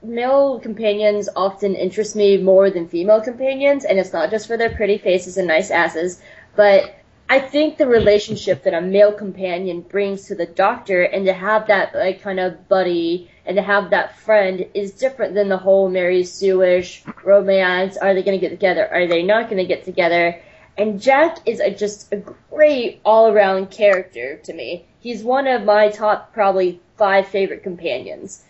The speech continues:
So I absolutely adore him in this episode too, 'cause you, within five minutes, know exactly who Jack is. And then he surprise you,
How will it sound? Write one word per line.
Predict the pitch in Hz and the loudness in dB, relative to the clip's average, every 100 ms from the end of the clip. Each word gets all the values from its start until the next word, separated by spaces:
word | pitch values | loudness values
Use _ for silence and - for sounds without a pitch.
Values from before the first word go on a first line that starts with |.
| _ _ | _ _
So | - 220 214 208 196 - | -2 4 6 8 4 0
I | 202 202 - 175 | -2 -2 -4 -4
absolutely | 214 - 240 214 208 | -4 -4 -8 -6 0
adore | - 190 220 214 220 | 0 0 0 2 2
him | 208 | -2
in | 196 | -2
this | 190 196 | -4 -2
episode | 196 190 180 - | -2 0 -2 -2
too, | 285 285 | -6 -6
'cause | - 202 - | -6 -8 -8
you, | 214 220 214 - - | -6 -4 -6 -6 -4
within | 208 208 202 | -2 -2 -2
five | - 214 214 208 | 0 4 4 2
minutes, | 202 190 208 190 | 0 -2 -4 0
know | 196 | 2
exactly | 190 175 202 196 214 196 | 2 0 0 0 -2 -2
who | 190 | -2
Jack | 190 190 180 196 - | 0 0 0 -4 -4
is. | 202 185 175 180 _ _ _ | 2 2 2 -4 _ _ _
And | 214 | -4
then | 247 262 | -2 -4
he | 254 | -6
surprise | - 226 262 247 262 240 | -10 -8 -2 0 0 0
you, | 214 202 190 | 2 2 0